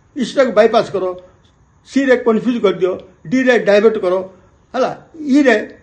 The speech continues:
କ'ଣ କରିବ, ଏନକ୍ୱାରି କରୁଛି ବୋଲିବ, ତାପରେ ଲାଷ୍ଟରେ ଏଫ୍ରେ କ'ଣ ହବ, ଫାଇଲ୍ କ୍ଲୋଜ୍। ହେଲେ ଏଇଟା ହଉଛି ଗୁଡ୍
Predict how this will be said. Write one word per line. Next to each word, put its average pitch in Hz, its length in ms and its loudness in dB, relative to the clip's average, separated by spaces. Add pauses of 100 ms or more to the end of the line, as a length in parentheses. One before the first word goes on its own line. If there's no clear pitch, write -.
(120)
କ'ଣ 254 200 2
କରିବ, 254 160 4 (260)
ଏନକ୍ୱାରି 226 340 2
କରୁଛି 214 220 0
ବୋଲିବ, 180 240 0 (540)
ତାପରେ 247 220 -2
ଲାଷ୍ଟରେ 254 320 2 (180)
ଏଫ୍ରେ 247 260 -2
କ'ଣ 233 140 0
ହବ, 233 120 0 (120)
ଫାଇଲ୍ 285 240 2
କ୍ଲୋଜ୍। 294 320 4 (680)
ହେଲେ 277 140 0 (120)
ଏଇଟା 254 120 4
ହଉଛି 277 180 2 (140)
ଗୁଡ୍ 311 240 0